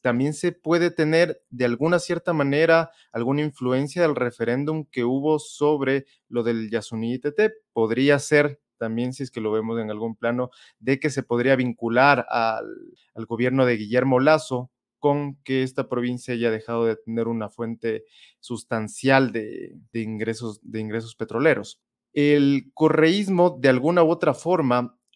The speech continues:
mantiene, eh, vamos a decirlo, tiene soportes y tiene resistencias. Rafael Correa puede poner un cono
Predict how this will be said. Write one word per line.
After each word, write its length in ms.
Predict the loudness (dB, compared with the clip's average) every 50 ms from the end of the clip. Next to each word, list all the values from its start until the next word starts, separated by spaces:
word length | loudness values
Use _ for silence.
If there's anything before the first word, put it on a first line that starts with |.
| _ _ -8
mantiene, 1040 | -4 -4 -2 -2 -4 -6 _ -6 0 2 2 4 4 4 2 2 0 -4 -8 _ _ -6
eh, 420 | -4 -4 -2 -2 -2 -4 -4 -4
vamos 260 | -2 -2 0 2 4 4
a 40 |
decirlo, 460 | 4 2 2 -2 -4 0 0 -2 -2 -2
tiene 220 | -4 -4 -4 -4
soportes 560 | -4 -8 -10 -6 0 0 0 0 0 -2 -2 -2
y 80 | -4
tiene 220 | -2 -2 0 0 -2
resistencias. 960 | -2 -4 -8 -12 -16 -16 -8 -2 -2 0 0 -2 -4 -4 -4 -4 -6 -8 _ _ _ _ -4
Rafael 340 | 2 2 2 4 4 2 6
Correa 340 | 4 4 6 6 4 4 4
puede 180 | 4 4 4
poner 300 | 4 2 2 4 4 4
un 200 | 4 4 2 -2
cono 600 | 2 6 6 8 8 6 4 2 0 -2 -8 _